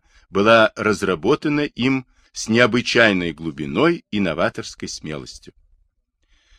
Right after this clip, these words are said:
Всё указанное позволяет ясно определить место книг Макаренко в советской литературе. По содержанию, по материалу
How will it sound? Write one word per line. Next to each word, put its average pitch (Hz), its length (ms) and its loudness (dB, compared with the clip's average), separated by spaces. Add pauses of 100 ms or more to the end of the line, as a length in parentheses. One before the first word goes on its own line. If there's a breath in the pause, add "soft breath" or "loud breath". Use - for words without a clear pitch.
(340)
Всё 202 300 6
указанное 127 760 0
позволяет 117 640 0
ясно 131 480 0
определить 107 800 -6
место 110 580 -2
книг 107 400 -6
Макаренко 113 880 -4
в - 60 -20
советской 80 480 -8
литературе. 73 640 -16 (720 soft breath)
По 123 120 0
содержанию, 127 1000 2
по 113 80 -6
материалу 80 760 -4